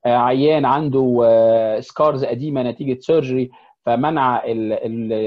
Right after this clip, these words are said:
الكومبليت تريتمنت او التريتمنت تاني بال-، بالبونسيتي. فمعظم العيانين اللي بيحتاجوا سوفت تيشو ريليز، وبصراحه احنا ما بقيناش نعمل دلوقتي سوفت تيشو ريليز كتير،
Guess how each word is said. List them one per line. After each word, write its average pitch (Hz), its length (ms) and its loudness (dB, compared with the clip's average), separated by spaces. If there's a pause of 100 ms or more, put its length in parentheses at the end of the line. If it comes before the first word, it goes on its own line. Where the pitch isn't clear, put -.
(260)
الكومبليت 123 600 -10
تريتمنت 139 360 -6
او 117 240 -2
التريتمنت 123 560 -8
تاني 139 180 -2
بال-، 117 520 -4
بالبونسيتي. 123 720 -8 (600)
فمعظم 151 540 0
العيانين 131 440 0
اللي 131 100 -2
بيحتاجوا 147 320 -2
سوفت 151 200 -4
تيشو 160 180 -4
ريليز، 156 180 -2
وبصراحه 151 320 -4
احنا 127 320 -4
ما 123 140 0
بقيناش 135 320 -2
نعمل 151 260 -2
دلوقتي 135 320 0
سوفت 147 180 -6
تيشو 147 160 -8
ريليز 135 180 -2
كتير، 156 320 -6